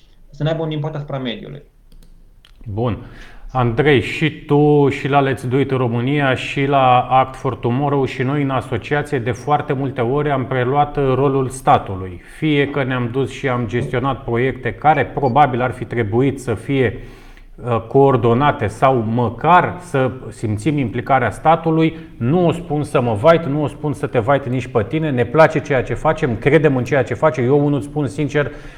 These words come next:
Speaker 2: cinci ani de zile, zi de zi să fi făcut, uh, fără să cred în activitatea mea, cred că mi-era imposibil. Poți să ai o activitate la un moment dat, dar dacă nu crezi în ea, este clar că nu, nu,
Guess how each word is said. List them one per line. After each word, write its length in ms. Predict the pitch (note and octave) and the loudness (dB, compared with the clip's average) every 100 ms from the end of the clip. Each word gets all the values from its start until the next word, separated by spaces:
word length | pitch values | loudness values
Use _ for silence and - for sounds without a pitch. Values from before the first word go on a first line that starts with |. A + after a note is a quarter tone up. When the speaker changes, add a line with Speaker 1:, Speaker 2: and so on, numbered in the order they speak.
| - | -18
Speaker 2:
cinci 320 | - D3 C#3 D#3+ | 0 2 4 4
ani 200 | C#3+ C3 | 4 4
de 80 | |
zile, 300 | A#2+ C3+ C#3 | 2 2 2
zi 240 | A2+ G#2+ D3 | 2 2 2
de 140 | C#3 | 2
zi 140 | A#2+ C#3 | 0 -2
să 180 | - | -2
fi 140 | C3 C3 | -2 -2
făcut, 500 | C3 A#2+ C#3 C#3+ C#3+ | -2 0 0 0 2
uh, 240 | D3 C3+ | 2 2
fără 420 | A#2+ - C3+ C#3+ D3 | 0 2 4 6 4
să 200 | - B2+ | 0 0
cred 480 | - C3 C#3+ G#2 - - - - | 4 6 6 4 -8 -16 -12 -2
în 160 | B2 | 4
activitatea 720 | C3 B2+ B2+ B2 B2+ D3 C#3+ | 4 2 -2 0 4 4 4
mea, 220 | C3+ C#3 - | 2 2 2
cred 200 | C#3+ - | -2 0
că 100 | B2+ | -2
mi-era 280 | B2+ C3 | 2 2
imposibil. 960 | B2 B2+ B2 B2+ - A#2 G#2+ A#2+ D3 - - - - - - A2 - - | 2 2 0 -2 0 -2 2 4 4 0 -14 -20 -20 -16 -10 -10 -10 4
Poți 260 | D#3+ - | 6 6
să 100 | - | 4
ai 80 | C3+ | 4
o 80 | A#2+ | 6
activitate 540 | A#2+ - A2+ C#3 - | 2 0 2 4 4
la 80 | C#3 | 4
un 80 | A2+ | 4
moment 240 | A#2+ A#2 | 2 2
dat, 140 | B2+ A#2 | 2 4
dar 120 | A2 | 2
dacă 240 | A2+ - | 2 2
nu 100 | B2+ | 0
crezi 360 | C#3 C#3+ B2+ A2+ | 0 0 0 2
în 100 | A#2+ | 0
ea, 100 | C3+ | 2
este 300 | B2 - A#2 | 0 0 -4
clar 300 | - C#3 A#2+ | 2 2 2
că 80 | A#2+ | 0
nu, 600 | A#2 B2 A#2+ A#2 A2+ A2 | 0 0 0 0 -2 -4
nu, 280 | A2 G#2 | -8 -8